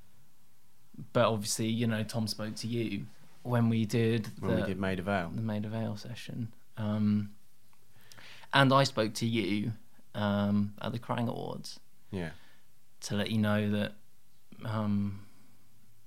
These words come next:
Speaker 1: that it had come back and, and that Tom was gonna have surgery the following day. And you were at the wake.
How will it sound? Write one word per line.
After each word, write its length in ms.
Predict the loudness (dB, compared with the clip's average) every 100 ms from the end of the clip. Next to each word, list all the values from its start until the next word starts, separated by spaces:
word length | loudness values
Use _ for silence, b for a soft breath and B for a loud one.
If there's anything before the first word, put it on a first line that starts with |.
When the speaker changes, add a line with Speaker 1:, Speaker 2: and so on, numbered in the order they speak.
| -14 -12
Speaker 1:
that 260 | -8 -2 0
it 60 |
had 120 | 0 0
come 180 | 0
back 380 | 2 2 2 0
and, 220 | 0 0
and 220 | 2 0 0
that 220 | -2 -4
Tom 140 | -2
was 100 | 0
gonna 160 | 0 0
have 120 | 0
surgery 360 | 0 -2 -2 -4
the 80 | -4
following 320 | -4 -2 -4
day. 340 | -2 -2 -4 b b b b b b b b b b -14 -14 -14 -14 -14 -14 -14 -14 -14 -14 -14 -14 -14 -14 -14 -4 6
And 140 | 8
you 100 | 8
were 60 | 6
at 60 |
the 60 | 2
wake. 380 | 2 2 0